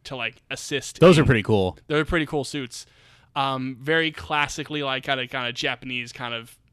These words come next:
Speaker 2: Again, it was, like, a
Speaker 1: like,
Speaker 2: lot of that
Speaker 1: s-,
Speaker 2: stuff
Speaker 1: like, kinda
Speaker 2: that
Speaker 1: like robotic suit stuff, but, like, great stuff.
Speaker 2: It's a lot of that stuff that isn't actually very, like, interesting in terms of, like, the whole pantheon of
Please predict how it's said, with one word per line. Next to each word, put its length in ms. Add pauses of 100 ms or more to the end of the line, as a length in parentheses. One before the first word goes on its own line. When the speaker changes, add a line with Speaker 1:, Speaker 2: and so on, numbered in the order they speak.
(580)
Speaker 2:
Again, 280
it 120
was, 140
like, 140
a 40
Speaker 1:
like, 120
Speaker 2:
lot 80
of 80
that 80
Speaker 1:
s-, 80
Speaker 2:
stuff 180
Speaker 1:
like, 100
kinda 180
Speaker 2:
that 40
Speaker 1:
like 140
robotic 480
suit 260
stuff, 320
but, 80
like, 160
great 260
stuff. 280
Speaker 2:
It's 100
a 60
lot 160
of 60
that 100
stuff 280
that 220
isn't 240
actually 460
very, 320
like, 240
interesting 500
in 80
terms 300
of, 100
like, 220
the 120
whole 260
pantheon 680
of 80